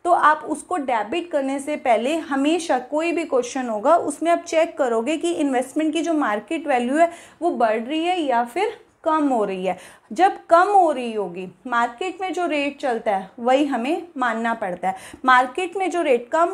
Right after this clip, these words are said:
हो रहा है तो हम उसमें से उसको क्या कर लेंगे, उतने लॉस को हम उसमें से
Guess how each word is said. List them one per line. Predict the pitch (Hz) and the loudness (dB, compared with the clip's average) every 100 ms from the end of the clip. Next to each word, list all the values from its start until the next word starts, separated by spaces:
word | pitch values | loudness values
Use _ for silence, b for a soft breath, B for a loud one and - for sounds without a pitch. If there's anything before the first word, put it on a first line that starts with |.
| 339 | 0
हो | 285 | 0
रहा | 240 233 | 2 2
है | 240 330 | 2 0
तो | 339 359 | 0 -2
हम | 339 349 | 0 0
उसमें | 349 330 - 381 381 | -2 -6 -4 -2 -2
से | 359 | 0
उसको | 269 240 294 | -2 -2 -6
क्या | 277 277 | -2 0
कर | 269 262 | 0 0
लेंगे, | 233 240 302 | 0 0 0
उतने | 339 311 339 370 | -2 -4 -4 -2
लॉस | 349 262 262 262 | 2 2 2 -2
को | 269 | -6
हम | 277 254 | -4 -6
उसमें | 247 254 | -8 -10
से | 240 359 | -6 -6